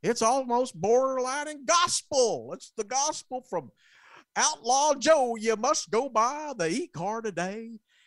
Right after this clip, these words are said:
It'll help you stay away from the fuel pump tomorrow. Thank you, Jesus. Thank you, Jesus. Thank you, Jesus." You can almost hear him saying that. You can see Pete Buttigieg, the evil twin to Alfred E. Neumann out there. "What?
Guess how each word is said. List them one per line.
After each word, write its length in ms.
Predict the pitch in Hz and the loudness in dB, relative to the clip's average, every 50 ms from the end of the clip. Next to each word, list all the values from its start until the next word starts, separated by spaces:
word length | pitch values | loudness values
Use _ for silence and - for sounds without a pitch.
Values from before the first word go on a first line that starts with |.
| _ - | _ -4
It'll 300 | - 156 180 180 170 147 | 0 2 2 4 2 2
help 260 | 143 208 240 233 - - 180 | 2 0 0 0 -2 -4 -6
you 100 | 196 180 | -6 -6
stay 400 | - - - 151 185 208 220 214 | -6 -6 -8 -6 -4 -2 -2 -2
away 460 | 202 185 180 190 202 208 220 220 208 | -2 -2 -2 -2 -2 -2 -4 -6 -10
from 240 | - - 175 180 180 | -10 -10 -10 -6 -6
the 100 | 185 175 | -6 -6
fuel 280 | - 151 180 226 214 | -4 -2 0 0 0
pump 280 | - 147 156 - 208 - _ | 0 2 0 0 0 -2 _
tomorrow. 520 | - 185 196 170 151 131 127 120 113 113 120 _ _ _ _ _ _ _ _ - | -6 -4 -2 -2 -2 -2 -2 -4 -6 -6 -8 _ _ _ _ _ _ _ _ 0
Thank 160 | 185 190 185 _ - | 0 0 -2 _ -8
you, 100 | 175 165 | -6 -4
Jesus. 420 | 143 170 175 180 170 170 175 - | -2 -2 -2 -4 -4 -6 -6 -4
Thank 180 | - 165 165 - _ - | -2 -2 -4 -4 _ -14
you, 80 | 151 | -12
Jesus. 400 | 127 127 147 135 139 139 139 131 | -8 -6 -8 -8 -8 -10 -10 -8
Thank 160 | - 131 131 - _ _ | -8 -8 -10 -10 _ _
you, 80 | - 113 | -18 -14
Jesus." 420 | 104 110 98 92 - - - - | -14 -14 -14 -14 -16 -20 -16 -12
You 80 | - 139 | -10 -8
can 160 | 131 - 135 | -4 -4 -2
almost 420 | 139 139 143 139 131 127 - - - | -2 -2 -4 -6 -10 -14 -16 -18 -16
hear 160 | 113 110 107 | -14 -12 -12
him 140 | 104 98 - | -14 -16 -18
saying 180 | - 85 87 | -20 -20 -20
that. 1800 | _ _ _ _ _ _ _ _ _ _ _ _ _ _ _ _ _ _ _ _ _ _ _ _ _ _ _ _ _ _ _ _ _ _ - 113 | _ _ _ _ _ _ _ _ _ _ _ _ _ _ _ _ _ _ _ _ _ _ _ _ _ _ _ _ _ _ _ _ _ _ -14 -12
You 60 | 117 | -10
can 120 | - 131 | -10 -10
see 180 | - - 156 139 | -8 -6 -6 -6
Pete 320 | - - 185 165 170 117 | -4 -2 -2 -2 -2 0
Buttigieg, 840 | 135 160 175 165 156 131 117 139 135 143 147 151 143 127 - - - - _ _ _ _ _ _ _ _ _ _ _ _ _ _ _ _ _ _ - | 0 2 4 4 2 0 -2 -4 -2 -2 -4 -4 -6 -8 -14 -16 -16 -18 _ _ _ _ _ _ _ _ _ _ _ _ _ _ _ _ _ _ -12
the 180 | 113 113 101 - _ _ _ _ _ _ _ _ - | -12 -12 -12 -14 _ _ _ _ _ _ _ _ -10
evil 240 | 143 151 156 151 143 | -8 -6 -4 -4 -6
twin 300 | - - 156 156 151 139 | -4 -4 -4 -4 -2 -2
to 40 | 120 | 0
Alfred 380 | 123 131 139 143 - 131 127 | 0 0 0 -2 -4 -8 -10
E. 80 | 131 127 | -10 -8
Neumann 300 | 123 127 131 131 131 123 | -8 -8 -8 -8 -6 -6
out 240 | 123 127 127 - - | -6 -6 -6 -6 -6
there. 240 | 123 127 131 139 | -6 -6 -6 -6
"What? 300 | 123 - - 359 349 349 | -8 -6 -6 -6 -6 -6